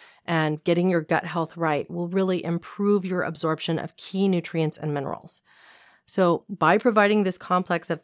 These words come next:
three different probiotics in one pill, this product provides an easy daily solution to support complete digestive health. Now, while I don't take this every day,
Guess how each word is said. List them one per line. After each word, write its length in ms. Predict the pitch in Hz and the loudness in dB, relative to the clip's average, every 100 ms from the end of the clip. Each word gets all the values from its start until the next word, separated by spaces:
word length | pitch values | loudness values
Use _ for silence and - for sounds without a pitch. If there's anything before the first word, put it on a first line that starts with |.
| - | -8
three 240 | 180 208 | -2 -2
different 380 | 196 190 233 - | -2 -2 -2 -4
probiotics 720 | - 208 202 196 180 185 - | -2 0 2 2 2 0 -4
in 140 | 160 147 | -4 0
one 220 | 175 214 | 2 2
pill, 460 | - 156 151 156 _ _ _ - | 0 0 0 -2 _ _ _ -4
this 160 | 180 | -4
product 420 | - - 160 156 - | -2 -2 0 -2 -6
provides 400 | 160 160 147 156 | -4 -2 -2 -6
an 100 | - | -6
easy 460 | 202 240 233 233 220 | 0 2 2 2 0
daily 400 | 190 190 190 185 | 0 0 0 -2
solution 500 | - 165 160 - 160 | -2 -4 -4 -4 -6
to 80 | 156 | -6
support 380 | - - 160 | -12 -6 -6
complete 380 | - 160 - 151 | -4 -6 -4 -4
digestive 460 | 151 151 135 - 139 | -4 -4 -4 -6 -10
health. 400 | - - - _ - - - - - | -10 -10 -12 _ -20 -20 -20 -20 -2
Now, 140 | 175 165 | 2 4
while 240 | 156 147 - | 4 2 2
I 220 | 151 156 - | 0 -2 0
don't 300 | 170 190 - | 2 2 0
take 240 | 247 233 | 0 0
this 200 | 247 247 | 0 2
every 260 | 240 240 247 | 0 2 0
day, 360 | 240 233 233 | 2 2 0